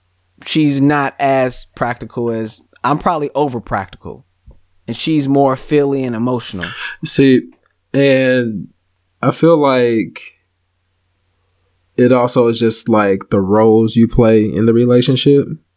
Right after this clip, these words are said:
Speaker 2: and just kinda, like, the relationship dynamic.
Speaker 1: Yep.
Speaker 2: Um, again, like, for me, I was kind of, like, a more passive type in my marriage. And I can't say for sure if he's like this,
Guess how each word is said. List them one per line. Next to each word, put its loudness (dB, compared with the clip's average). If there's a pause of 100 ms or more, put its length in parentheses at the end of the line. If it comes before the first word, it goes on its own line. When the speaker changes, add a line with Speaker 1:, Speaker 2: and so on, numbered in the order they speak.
(200)
Speaker 2:
and 0
just 0
kinda, 0
like, -2
the -2
relationship 0
dynamic. 0 (600)
Speaker 1:
Yep. -4 (160)
Speaker 2:
Um, -2
again, 4
like, 2
for 0
me, 4
I 0
was 2
kind 0
of, -2
like, 2
a 2
more 4
passive 2 (340)
type 0 (1120)
in 2
my 2
marriage. 2 (920)
And 2
I 0
can't -2
say 0
for -4
sure 2
if 0
he's 2
like 2
this, 2